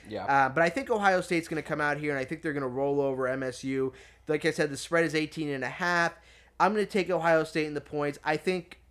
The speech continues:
Speaker 2: li-, I think Michigan State's only hope is Kenneth Walker, and despite my, uh, feelings for Kenneth Walker, I think,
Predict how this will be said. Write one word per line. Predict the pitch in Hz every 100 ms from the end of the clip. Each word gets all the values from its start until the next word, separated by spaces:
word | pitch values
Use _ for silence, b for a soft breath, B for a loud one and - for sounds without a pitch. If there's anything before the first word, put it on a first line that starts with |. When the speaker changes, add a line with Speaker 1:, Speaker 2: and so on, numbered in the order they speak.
| _ _ -
Speaker 2:
li-, | 165 185 180
I |
think | 175 202
Michigan | 190 180 175
State's | 170 165 -
only | 151 160
hope | 160 156 143
is | 135
Kenneth | 156 143 139
Walker, | 170 170 165 165
and | 143 131 B B -
despite | 147 - 185 180
my, | 165 156 147 143
uh, | - 131 120 117 107 101
feelings | - 190 170
for | 160
Kenneth | 170 151 135
Walker, | 127 131 135
I | 123
think, | 120 147 135